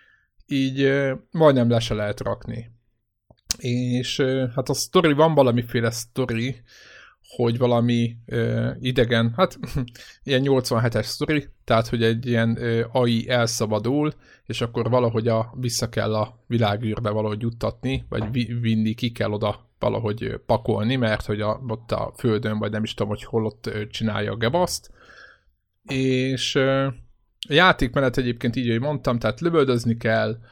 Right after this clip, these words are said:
lehet, ö, közel, van normál közelharc, mint egy ilyen, ö, bármilyen ilyen verekedős játékban.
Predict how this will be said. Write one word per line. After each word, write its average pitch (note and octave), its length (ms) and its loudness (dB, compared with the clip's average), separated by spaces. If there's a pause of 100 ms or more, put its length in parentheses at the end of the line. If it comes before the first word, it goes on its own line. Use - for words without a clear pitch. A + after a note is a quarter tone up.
(340)
lehet, A#2+ 500 2
ö, A2 320 2 (120)
közel, C#3 500 8
van C3 240 6
normál A#2+ 500 2
közelharc, A2+ 1000 0
mint A2 300 -6
egy A2 260 -6
ilyen, G#2+ 280 -4
ö, A2 220 -6
bármilyen G#2+ 680 -2
ilyen G#2+ 180 -8
verekedős A#2+ 580 2
játékban. A2 880 -4